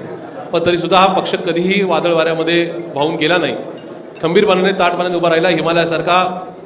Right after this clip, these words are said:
अगदी माउंटन, माउंट एव्हरेस्टसारखा या ठिकाणी कायम जागेवर घट्ट राहिला, त्या पक्षाचे मनापासून आभार. आणि म्हणूनच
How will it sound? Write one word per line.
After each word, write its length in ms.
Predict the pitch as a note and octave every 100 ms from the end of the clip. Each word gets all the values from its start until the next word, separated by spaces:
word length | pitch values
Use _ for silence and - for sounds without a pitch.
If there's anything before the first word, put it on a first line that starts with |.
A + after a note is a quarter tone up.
| - - - - - - - - - -
अगदी 180 | D3+ E3+
माउंटन, 640 | D#3+ E3 E3 G3+ F#3+ - -
माउंट 640 | E3 - - - - -
एव्हरेस्टसारखा 640 | D#3+ G3+ A3 F3 D3 C#3 C3+
या 60 |
ठिकाणी 320 | D3 D#3 D#3+
कायम 400 | D#3 - D#3+ F3+ F#3+ - - D3+
जागेवर 220 | D3+ E3
घट्ट 140 | D#3+
राहिला, 200 | D3+ C#3+
त्या 320 | D3 D#3 D#3+
पक्षाचे 360 | D3+ D3+ D#3+ D#3+
मनापासून 320 | C#3+ C#3+ D3
आभार. 280 | C3 C#3+ C#3 - - - - - - - - - -
आणि 140 | E3
म्हणूनच 480 | F3+ F3+ G#3+ A3+ -